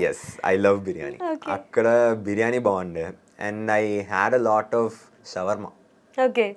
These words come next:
Speaker 1: Actually, నేను ఎప్పుడు షవర్మా తినలేదు, బ్రతుకులో ఒక్కసారి కూడా తినలేదు.
Speaker 2: మ్మ్.
Speaker 1: కల్కి సెట్స్‌లో ఫస్ట్ టైమ్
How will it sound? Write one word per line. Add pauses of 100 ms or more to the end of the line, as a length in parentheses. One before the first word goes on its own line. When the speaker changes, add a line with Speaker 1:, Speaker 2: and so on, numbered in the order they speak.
(460)
Speaker 1:
Actually,
నేను
ఎప్పుడు
షవర్మా
తినలేదు, (560)
బ్రతుకులో
ఒక్కసారి
కూడా
తినలేదు.
Speaker 2:
మ్మ్.
Speaker 1:
కల్కి
సెట్స్‌లో
ఫస్ట్
టైమ్